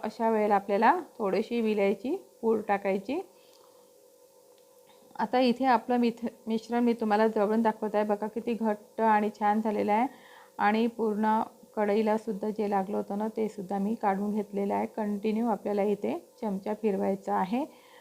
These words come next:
आता एक नंबर झालेला आहे. बघा, अशा पद्धतीने आपल्याला करून घ्यायचं आहे.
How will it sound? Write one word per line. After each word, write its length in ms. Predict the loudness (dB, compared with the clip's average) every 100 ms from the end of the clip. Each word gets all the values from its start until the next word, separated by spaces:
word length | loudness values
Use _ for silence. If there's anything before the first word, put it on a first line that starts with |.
| -20 -20 -20 -20 -20 -20 -20 _ _ -20 -18 -14
आता 220 | -2 -2 -2 -4
एक 240 | -2 -2 0
नंबर 440 | 0 2 4 4 2 -12 -6
झालेला 440 | 0 2 4 6
आहे. 340 | 6 6 0 0 -6 -20 -20 -20 -20 -20 -20 -8 -2
बघा, 160 | 0
अशा 300 | 0 -2 -2
पद्धतीने 520 | 0 -2 -2 -2 0
आपल्याला 340 | 0 2 2 2
करून 340 | 2 2 2
घ्यायचं 460 | 2 2 2 0 -2
आहे. 340 | -2 -4 -12